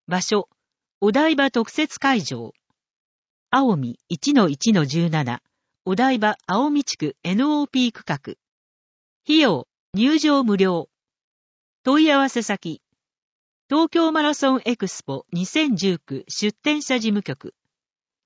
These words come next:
平日午前十時から午後六時。電話、六三八零七三四八。ランナー応援イベントマラソン祭り。大会当日、区内三カ所に設けられる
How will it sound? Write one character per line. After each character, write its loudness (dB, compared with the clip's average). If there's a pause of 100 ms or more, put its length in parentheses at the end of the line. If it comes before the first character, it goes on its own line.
(120)
平 2
日 -4 (120)
午 2
前 2
十 0
時 -4
か -8
ら -8
午 0
後 2
六 -4
時。 -10 (960)
電 2
話、 0 (460)
六 0
三 0
八 -2
零 -2 (180)
七 0
三 2
四 -2
八。 -6 (1500)
ラ 2
ン -6
ナ 2
ー 0
応 2
援 -2
イ -2
ベ 0
ン -6
ト -8
マ -4
ラ -2
ソ -2
ン 0
祭 -2
り。 -12 (1080)
大 2
会 -2
当 2
日、 -4 (440)
区 0
内 2
三 0
カ -2
所 0
に 0
設 0
け -2
ら 2
れ 0
る -8